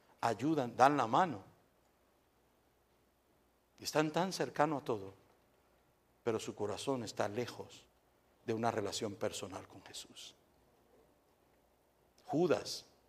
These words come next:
estuvo así por tres años y medio. Y Jesús le dio su última oportunidad. Y no la pudo aprovechar. Quiero decirte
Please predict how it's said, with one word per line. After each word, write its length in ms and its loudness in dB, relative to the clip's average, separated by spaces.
estuvo 340 -2
así 200 0
por 220 -2
tres 300 -2
años 340 -4
y 60 -10
medio. 320 -14
Y 60 -4
Jesús 360 -4
le 140 4
dio 160 2
su 160 -2
última 340 -2
oportunidad. 680 -8
Y 100 -4
no 160 0
la 120 6
pudo 280 2
aprovechar. 580 -6
Quiero 200 4
decirte 440 0